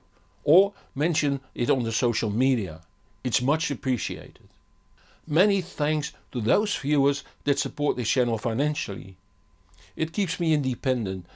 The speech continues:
and lets me improve the channel further. If that makes you feel like supporting my work too,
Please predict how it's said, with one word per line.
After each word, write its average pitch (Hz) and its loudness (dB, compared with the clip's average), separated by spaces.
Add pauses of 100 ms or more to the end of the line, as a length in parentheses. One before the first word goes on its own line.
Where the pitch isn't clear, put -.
(140)
and 131 2
lets 165 4
me 143 2
improve 131 0
the 127 -2
channel 120 0
further. 107 -4 (1400)
If 131 -4
that 220 2
makes 165 0
you 139 0
feel 135 2
like 117 2
supporting 120 -2
my 110 0
work 104 -2
too, 120 -4